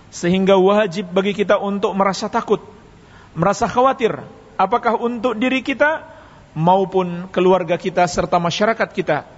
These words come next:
jangan sampai terjerumus di dalam dosa kesyirikan.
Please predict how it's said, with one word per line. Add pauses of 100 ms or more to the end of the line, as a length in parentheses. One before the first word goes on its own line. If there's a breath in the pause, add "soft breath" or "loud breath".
(220 loud breath)
jangan
sampai
terjerumus
di
dalam
dosa
kesyirikan.